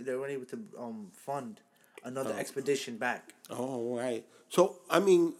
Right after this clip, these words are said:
Speaker 2: and that's what I mean. Like, there would have been exchange. We would have access to technology because California is close enough to, I mean, even for California, Hawaii.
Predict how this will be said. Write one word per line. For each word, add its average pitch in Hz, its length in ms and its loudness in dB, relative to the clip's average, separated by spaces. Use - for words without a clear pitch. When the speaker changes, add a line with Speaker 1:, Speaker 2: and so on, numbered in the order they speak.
Speaker 2:
and 139 140 4
that's 131 160 0
what 151 100 2
I 135 80 2
mean. 180 240 2
Like, 127 300 0
there 165 100 8
would 175 220 6
have 160 100 4
been 151 160 4
exchange. 123 500 -2
We 151 100 8
would 175 220 8
have 147 500 0
access 135 300 -2
to 143 100 -4
technology 143 520 0
because 127 280 -4
California 131 560 0
is 127 80 -4
close 131 300 -4
enough 120 380 -4
to, 113 340 -4
I 147 80 2
mean, 160 160 6
even 175 300 6
for - 200 0
California, 147 540 2
Hawaii. 120 560 -2